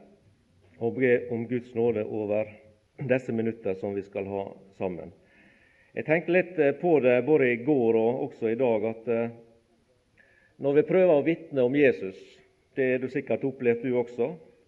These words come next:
når vi reiser litt rundt og forkynner ordet og prøver å, å bringe til andre det vi selv har fått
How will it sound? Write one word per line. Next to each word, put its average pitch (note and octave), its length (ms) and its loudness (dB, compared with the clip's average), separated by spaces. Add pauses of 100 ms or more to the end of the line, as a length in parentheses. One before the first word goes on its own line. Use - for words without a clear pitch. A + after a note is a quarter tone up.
(1700)
når D3 280 -2
vi D3+ 100 4
reiser D#3 380 4
litt D#3+ 180 4
rundt D#3+ 340 2
og C3+ 80 -2
forkynner C3+ 880 0
ordet C#3 460 2
og B2 180 0 (180)
prøver D3 300 2
å, C3 260 2 (220)
å C3+ 80 -6
bringe D3 320 2
til C3 140 2
andre C#3 380 0
det C#3 180 2
vi B2+ 80 0
selv C#3 340 -2
har B2 120 -4
fått - 440 -4